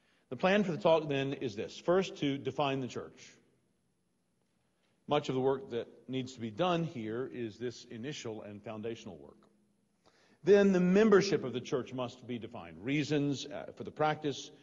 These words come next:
and requirements for specific members, uh, must be considered. One can't regain what one doesn't even understand has been lost. And then when we have considered what particularly constitutes membership as meaningful,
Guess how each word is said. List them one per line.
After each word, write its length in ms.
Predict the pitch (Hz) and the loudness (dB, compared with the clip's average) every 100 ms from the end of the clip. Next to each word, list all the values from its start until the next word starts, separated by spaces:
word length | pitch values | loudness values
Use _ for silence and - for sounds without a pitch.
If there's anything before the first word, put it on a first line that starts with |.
| _ _ | _ _
and 80 | - | -12
requirements 520 | 110 - 143 139 139 | -8 0 2 2 -2
for 160 | - 117 | -8 -12
specific 500 | - 127 - 147 131 | -10 -8 -2 -2 -2
members, 600 | 131 147 147 151 - - - - _ _ _ | 0 2 2 0 -4 -14 -18 -20 _ _ _
uh, 160 | 104 101 | -8 -4
must 340 | 131 139 - | -2 -2 -4
be 140 | 123 110 | -6 -6
considered. 500 | 120 104 117 92 80 | -6 -6 -6 -6 -10
One 180 | 101 | -12
can't 220 | 98 120 101 | -10 -12 -12
regain 460 | 98 117 113 110 | -10 -8 -8 -8
what 100 | 101 - - _ _ _ _ _ _ | -12 -16 -20 _ _ _ _ _ _
one 140 | - 98 | -20 -16
doesn't 180 | 95 | -14
even 140 | 113 113 | -12 -10
understand 400 | 123 120 139 135 | -10 -8 -8 -8
has 80 | 131 | -8
been 160 | 139 | -10
lost. 320 | 98 - - - _ _ _ _ _ _ _ _ _ _ _ _ _ _ _ _ _ _ _ - | -10 -12 -20 -20 _ _ _ _ _ _ _ _ _ _ _ _ _ _ _ _ _ _ _ 0
And 160 | 202 226 | 4 6
then 140 | 262 | 6
when 140 | 214 | 6
we 140 | 202 202 | 6 6
have 160 | 196 | 4
considered 520 | 190 165 262 233 165 131 | 2 -2 4 6 6 4
what 340 | 180 - - | 2 2 -2
particularly 500 | 170 - 208 190 156 | -4 -2 0 0 0
constitutes 600 | - 185 190 156 170 139 | -2 -2 -2 -4 -6 -4
membership 440 | 139 180 175 170 139 | -4 -2 0 -2 -4
as 160 | 131 | -6
meaningful, 760 | 135 180 208 175 - 101 107 | -4 -2 0 -2 -4 -8 -8